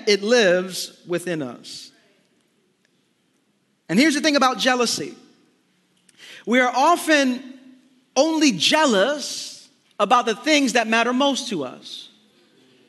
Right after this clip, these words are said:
which in, uh, in a very real way,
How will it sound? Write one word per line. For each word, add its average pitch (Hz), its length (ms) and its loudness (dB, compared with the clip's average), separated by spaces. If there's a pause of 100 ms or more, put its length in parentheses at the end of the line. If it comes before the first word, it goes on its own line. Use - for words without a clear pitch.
(320)
which 254 280 0
in, 247 360 -2 (260)
uh, 202 120 -6 (520)
in 262 100 2
a - 40 4
very 320 560 2
real 320 380 2
way, 170 720 0